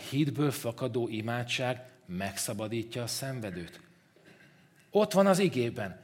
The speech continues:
Mi ezt csak elhisszük, és gyakoroljuk, és várjuk, hogy Isten cselekedjen. A többi az ő kezében van.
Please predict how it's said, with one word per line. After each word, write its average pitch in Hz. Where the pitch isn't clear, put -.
Mi 202
ezt 214
csak 165
elhisszük, 175
és 104
gyakoroljuk, 135
és -
várjuk, 127
hogy 101
Isten 117
cselekedjen. 98
A -
többi 151
az 117
ő 147
kezében 117
van. 101